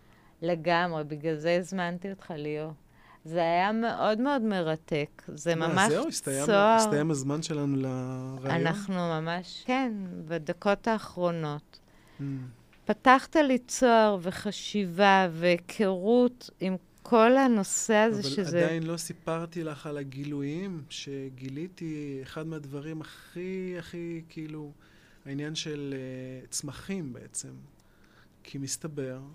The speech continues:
Speaker 2: שבסין העתיקה הדברים האלה היו קיימים, ויש להם, היה להם פורמולות מסוימות, שהם היו עושים שטיפות פה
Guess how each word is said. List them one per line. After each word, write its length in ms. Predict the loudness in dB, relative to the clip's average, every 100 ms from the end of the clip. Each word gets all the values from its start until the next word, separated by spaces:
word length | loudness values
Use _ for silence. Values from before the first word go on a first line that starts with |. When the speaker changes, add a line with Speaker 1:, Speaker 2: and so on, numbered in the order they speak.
| -18
Speaker 2:
שבסין 580 | -16 -12 -8 -6 -6 -8
העתיקה 520 | -10 -14 -16 -12 -10
הדברים 420 | -12 -12 -12 -10
האלה 180 | -10 -8
היו 160 | -10 -10
קיימים, 560 | -10 -10 -8 -8 -8 -12 -14
ויש 300 | -12 -10 -10
להם, 240 | -10 -10
היה 140 | -10 -10
להם 260 | -8 -10
פורמולות 720 | -12 -12 -8 -6 -6 -8 -8
מסוימות, 800 | -10 -10 -10 -10 -10 -14 -20 -20 _ _ _ _ -20
שהם 240 | -14 -12
היו 140 | -10 -10
עושים 320 | -10 -10 -10
שטיפות 540 | -10 -14 -14 -14 -14 _
פה 60 | -18